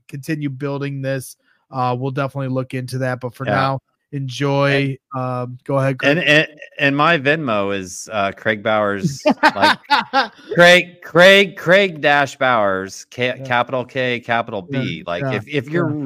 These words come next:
Speaker 2: really feeling
Speaker 1: Buy
Speaker 2: like you need
Speaker 1: Craig
Speaker 2: to
Speaker 1: a
Speaker 2: spend
Speaker 1: beer.
Speaker 2: this
Speaker 1: He's
Speaker 2: money.
Speaker 1: at bro-, yeah, he's at Brokerage. If you wanna throw Craig a beer, there's his Venmo. Uh, somehow I U got this game all the way to the seventy-five seventy-two with five seconds to play,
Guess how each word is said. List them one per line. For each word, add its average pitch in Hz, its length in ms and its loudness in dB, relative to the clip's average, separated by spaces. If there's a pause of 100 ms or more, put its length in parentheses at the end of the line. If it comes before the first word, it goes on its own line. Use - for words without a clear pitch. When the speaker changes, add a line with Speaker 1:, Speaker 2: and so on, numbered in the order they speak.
Speaker 2:
really 170 460 0
feeling 147 360 -6
Speaker 1:
Buy 220 60 6
Speaker 2:
like 269 260 2
you - 40 -10
need 240 60 4
Speaker 1:
Craig 240 160 4
Speaker 2:
to 226 40 4
Speaker 1:
a 214 40 4
Speaker 2:
spend 175 100 -8
Speaker 1:
beer. 170 300 4
Speaker 2:
this 143 80 0
Speaker 1:
He's 147 80 -2
Speaker 2:
money. 110 120 -2
Speaker 1:
at 180 260 0
bro-, 156 240 -4
yeah, 147 200 -4
he's 160 180 -4
at 214 220 0
Brokerage. 170 520 0
If 135 100 -8
you 151 80 -6
wanna 175 180 -4
throw 160 220 -4
Craig 147 320 -4
a 143 40 -8
beer, 135 340 -6
there's 131 260 -8
his 127 200 -14
Venmo. 123 640 -10 (360)
Uh, 139 220 -6
somehow 175 720 -2 (380)
I 190 180 2
U 160 500 -4
got 147 260 -4
this 190 180 -8
game 139 260 -4
all 151 140 0
the 190 100 -2
way 180 160 0
to 151 80 -4
the 139 80 -8
seventy-five 185 800 -2
seventy-two 160 800 -4
with 131 140 -8 (100)
five 156 320 -4
seconds 151 460 -8
to 147 80 -14
play, 135 540 -6